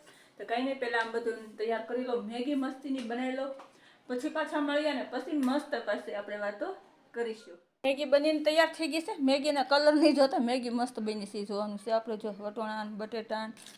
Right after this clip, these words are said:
કાંદા ને મસ્ત નાખી છે, કારણ કે હળદર નહોતી નાખી મેં, અને હળદર નાખેલી એમથી મેગી નથી ભાવતી, તો હળદર ન નાખી મસ્ત મેગી બની ગઈ છે. આપણે નાસ્તો કરી દઈએ. તો ચાલો, તમારે બધાયને પણ મેગી ખાવી હોય તો આવી જાજો મેગી ખાવા, અને પાછા એમ કહેશે મેગી ખાવા તો બોલાવ્યા નહીં.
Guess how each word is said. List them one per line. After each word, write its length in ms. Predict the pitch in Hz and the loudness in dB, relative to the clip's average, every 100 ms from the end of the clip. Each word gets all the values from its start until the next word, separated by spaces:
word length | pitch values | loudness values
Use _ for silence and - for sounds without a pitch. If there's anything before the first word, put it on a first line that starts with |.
| - | -6
કાંદા 360 | 233 226 220 | -4 2 2
ને 60 | 214 | 2
મસ્ત 320 | 214 226 - | -2 -4 -2
નાખી 340 | 220 233 254 240 | -2 0 0 2
છે, 200 | 262 269 - - - - - - - | 0 -2 -8 -20 -20 -20 -20 -18 -6
કારણ 180 | 233 226 | -2 0
કે 80 | 214 | 0
હળદર 360 | 202 226 240 | 0 0 -2
નહોતી 320 | 233 254 294 | -4 -8 -8
નાખી 300 | 269 277 285 | -6 -6 -6
મેં, 180 | 262 277 | -6 -6
અને 280 | 294 - 220 | -8 -12 -8
હળદર 280 | 226 233 247 | -6 -6 -4
નાખેલી 360 | 247 254 233 | -4 -4 -6
એમથી 240 | 247 240 233 | -6 -10 -10
મેગી 280 | 240 233 226 | -8 -8 -8
નથી 220 | 247 - | -8 -4
ભાવતી, 360 | 226 233 285 302 - _ _ _ | -4 -4 -8 -16 -20 _ _ _
તો 60 | 202 | -8
હળદર 280 | 226 226 247 | -4 -4 -4
ન 160 | 262 | -4
નાખી 220 | 254 262 202 | -6 -8 -10
મસ્ત 300 | 214 - 233 | -12 -14 -12
મેગી 260 | 233 233 | -10 -10
બની 280 | 226 247 254 | -6 -6 -6
ગઈ 160 | 269 254 | -8 -8
છે. 80 | |
આપણે 240 | 220 220 214 | -10 -12 -14
નાસ્તો 300 | 214 208 202 | -16 -18 -20
કરી 280 | 226 269 302 | -18 -16 -16
દઈએ. 200 | 294 - - - - - - - - - - _ | -18 -20 -20 -20 -20 -20 -20 -20 -20 -20 -20 _
તો 140 | 220 214 | -10 -4
ચાલો, 260 | 240 226 | -2 -2
તમારે 340 | 185 233 240 240 | -4 -4 -4 -4
બધાયને 380 | 233 240 240 | -2 -2 -2
પણ 180 | 233 240 | -6 -8
મેગી 340 | 233 240 226 233 | -8 -8 -10 -12
ખાવી 320 | - 226 240 | -6 -2 -2
હોય 160 | 220 | -2
તો 100 | 214 | -2
આવી 200 | 190 190 | -4 -2
જાજો 220 | 226 262 285 | -4 -4 -2
મેગી 280 | 277 269 | -4 -6
ખાવા, 260 | 285 285 277 | -4 -4 -4
અને 220 | 220 240 | -6 -4
પાછા 260 | 240 247 269 | -2 -2 -4
એમ 100 | 247 | -8
કહેશે 200 | 262 226 | -8 -10
મેગી 240 | 240 262 | -8 -8
ખાવા 260 | 262 240 226 | -6 -6 -6
તો 120 | 233 | -4
બોલાવ્યા 420 | 240 320 294 262 | -2 0 0 0
નહીં. 200 | 247 254 | -2 -6